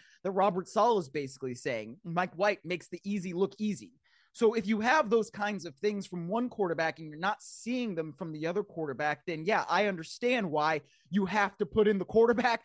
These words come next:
<laughs> that's gonna do it, that's gonna play within the structure of the offense, that is going to execute the plan that you have to defeat a certain defense. And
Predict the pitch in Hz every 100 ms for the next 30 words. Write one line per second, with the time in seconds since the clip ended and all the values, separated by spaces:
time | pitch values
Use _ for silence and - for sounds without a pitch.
0 | - _ 214 147 160 220 165 131 220 196
1 | 87 170 175 202 196 214 214 208 190 180
2 | - 180 - 190 165 165 190 190 156 120
3 | - 170 156 180 175 _ _ - 202 202
4 | - - 247 - 226 226 214 - 170 214
5 | 247 202 190 151 165 220 190 170 170 _
6 | _ - 190 - 233 233 - _ - 190
7 | - 208 202 247 320 135 101 - 196